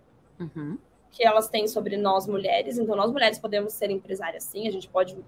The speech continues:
Speaker 2: tocar um negócio incrível, sim, a gente pode fazer o que a gente ama, a gente pode contratar outras pessoas, a gente pode muita coisa. A gente pode sair três da tarde pra entregar encomenda ou pra tomar um sol na piscina.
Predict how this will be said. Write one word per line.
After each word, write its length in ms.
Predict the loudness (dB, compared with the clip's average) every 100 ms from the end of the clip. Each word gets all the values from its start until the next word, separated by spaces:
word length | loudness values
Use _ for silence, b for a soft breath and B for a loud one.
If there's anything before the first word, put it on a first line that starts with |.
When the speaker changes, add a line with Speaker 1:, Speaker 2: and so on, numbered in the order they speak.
| -20 _
Speaker 2:
tocar 240 | -4 -2
um 60 | -2
negócio 400 | 2 4 4 0 -20 _ -8 0
incrível, 600 | 2 2 2 0 2 0
sim, 460 | -2 -6 -2 0 -2
a 40 |
gente 200 | -4 -4
pode 200 | -4 -4
fazer 140 | -6
o 20 | -8
que 60 |
a 40 | -10
gente 240 | -12 -6
ama, 120 | 0
a 40 | 0
gente 140 | 2
pode 180 | 2 0
contratar 400 | 0 0 2 2
outras 240 | 2 -2
pessoas, 400 | -10 -6 -4 -2
a 60 | -4
gente 60 | -4
pode 200 | -2 2
muita 320 | 4 6 4
coisa. 360 | 6 2 2 -10 B B 2
A 60 |
gente 140 | 2 6
pode 180 | 4 6
sair 160 | 4
três 240 | 4 4 6
da 80 |
tarde 400 | 8 10 10 6 b b 2
pra 140 | 8 8
entregar 500 | 6 6 8 10 8
encomenda 680 | 8 6 6 4 4 6 6
ou 80 |
pra 100 | 6
tomar 180 | 6 4
um 80 | 2
sol 260 | 2 2 2
na 80 |
piscina. 520 | 0 2 2 2 0